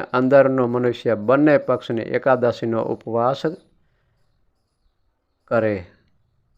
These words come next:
બ્રહ્મચારી, ગૃહસ્થ, વાનપ્રસ્થ અને સંન્યાસી, આ સર્વ આશ્રમીજનોએ અને સર્વ સ્ત્રીઓએ એકાદશીનું વ્રત કરવું.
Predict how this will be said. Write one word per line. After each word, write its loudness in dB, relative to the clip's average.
બ્રહ્મચારી, 6
ગૃહસ્થ, 2
વાનપ્રસ્થ 4
અને 2
સંન્યાસી, -2
આ 2
સર્વ 2
આશ્રમીજનોએ 0
અને 2
સર્વ 6
સ્ત્રીઓએ 2
એકાદશીનું 0
વ્રત 0
કરવું. -6